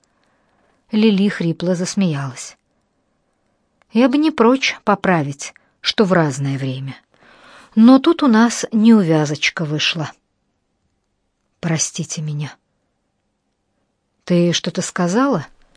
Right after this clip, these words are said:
Лили стояла над Карлой, как учительница. «Я не расслышала. Повтори». «Я сказала, простите меня. Мне очень жаль».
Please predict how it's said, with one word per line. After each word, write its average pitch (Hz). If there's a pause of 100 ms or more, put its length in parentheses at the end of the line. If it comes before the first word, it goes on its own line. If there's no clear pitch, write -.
(520)
Лили 262
стояла 226
над 190
Карлой, 233
как 190
учительница. 156 (640)
«Я 156
не 165
расслышала. 170 (220)
Повтори». 202 (1200)
«Я 196
сказала, 208
простите 208
меня. 139 (340)
Мне 165
очень 214
жаль». 170